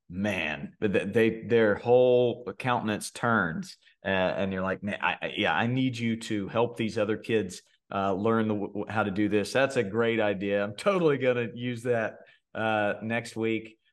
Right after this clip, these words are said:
uh, at my Sandlot. But man, these kids, uh, and, and I'm seeing it now, you know, uh, eighteen years into my coaching, some of these kids that I coach, now they're either in college or, uh, out of college,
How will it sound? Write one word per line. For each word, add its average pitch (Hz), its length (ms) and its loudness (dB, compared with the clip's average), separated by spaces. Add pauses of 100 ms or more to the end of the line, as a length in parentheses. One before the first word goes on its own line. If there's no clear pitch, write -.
(120)
uh, - 40 -6
at 101 360 0
my 101 160 0
Sandlot. 101 720 0
But 101 260 -2 (340)
man, 131 360 0
these 143 200 4
kids, 131 560 4 (480)
uh, - 100 -2
and, 110 320 2
and 107 220 0
I'm 117 200 2
seeing 123 280 2
it 110 100 -2
now, 101 500 2 (120)
you 87 80 -4
know, 131 240 -4 (100)
uh, 87 200 0 (380)
eighteen 117 400 2
years 113 300 4 (380)
into 110 200 2
my 101 160 2
coaching, 98 640 2
some 123 200 0
of 131 60 0
these 113 200 0
kids 107 240 -4
that 101 100 0
I 90 120 -2
coach, 117 640 -2
now 110 300 -2
they're 101 300 -2
either 98 420 -4
in 113 260 -2
college 110 600 2
or, 87 340 -4 (320)
uh, - 140 -2
out 107 180 2
of 120 60 2
college, 113 500 2